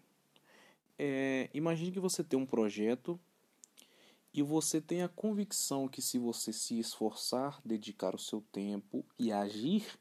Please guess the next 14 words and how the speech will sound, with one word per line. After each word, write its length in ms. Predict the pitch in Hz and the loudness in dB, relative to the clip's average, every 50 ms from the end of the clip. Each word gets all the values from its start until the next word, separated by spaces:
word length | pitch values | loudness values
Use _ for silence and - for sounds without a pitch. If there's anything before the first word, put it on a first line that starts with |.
| _ _ _ _ - - _ - - - - - _ _ _ - - | _ _ _ _ -20 -20 _ -20 -20 -20 -20 -20 _ _ _ -10 -8
esse 220 | 143 - - 151 | -4 -4 -4 -2
projeto 580 | 143 - 156 143 127 113 123 127 127 123 - 139 | 0 2 4 4 4 4 4 2 2 4 4 2
ele 140 | 139 143 | 4 4
irá 240 | 143 139 123 113 110 | 4 4 2 2 2
sair 320 | 110 - - 107 104 107 110 | -2 -2 0 0 0 0 0
do 80 | 120 | -2
papel 520 | - - 160 165 160 - - 156 156 160 170 | -2 -2 -4 -4 -4 -4 -4 -2 -2 -2 -2
e 40 | |
ele 100 | 175 170 | -2 -4
se 160 | 160 - - - | -4 -6 -8 -4
tornará 540 | - 175 175 160 170 170 160 139 123 127 | -2 0 0 2 2 2 2 2 2 2
uma 180 | 127 127 131 131 | 2 0 0 -2
realidade, 800 | 131 135 139 131 131 147 175 175 123 - - - - - - _ _ _ _ _ _ - - _ _ _ _ _ _ _ | -2 -2 -2 -2 -2 -2 -2 -2 -2 -4 -4 -6 -12 -16 -20 _ _ _ _ _ _ -20 -20 _ _ _ _ _ _ _
ok? 400 | - - 98 - - 123 139 165 | -14 -14 -6 -2 0 0 0 -2